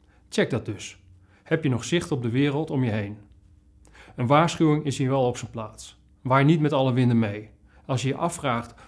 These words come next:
of de woningbouwcorporatie waar je werk zou moeten verrichten, als die zich richt op de verbouw en exploitatie van een oud cruiseschip, of dat je verneemt dat een kinderopvangorganisatie zich richt op de vakantiemarkt,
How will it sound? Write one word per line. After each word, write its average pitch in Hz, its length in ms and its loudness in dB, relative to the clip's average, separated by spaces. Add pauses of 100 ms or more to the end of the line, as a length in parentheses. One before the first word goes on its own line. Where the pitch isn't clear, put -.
of 123 120 -4
de 120 120 0
woningbouwcorporatie 131 1300 0
waar 123 180 -2
je 127 100 -2
werk 135 260 0
zou - 220 -6
moeten 135 220 -2
verrichten, 143 460 -6 (520)
als 127 120 -4
die 143 100 2
zich 123 180 -2
richt 160 200 0
op 123 80 -4
de 120 60 -6
verbouw 127 560 2
en 135 60 -4
exploitatie 143 640 -4
van 131 100 -4
een 123 100 -2
oud 120 220 -6
cruiseschip, 180 600 -4 (460)
of 117 80 -10
dat 131 160 0
je 131 60 -4
verneemt 139 320 2
dat 131 160 -2
een 113 160 -6
kinderopvangorganisatie 131 1300 -2
zich 101 100 -12
richt 131 280 -6
op 110 100 -8
de 117 60 -10
vakantiemarkt, 147 960 -2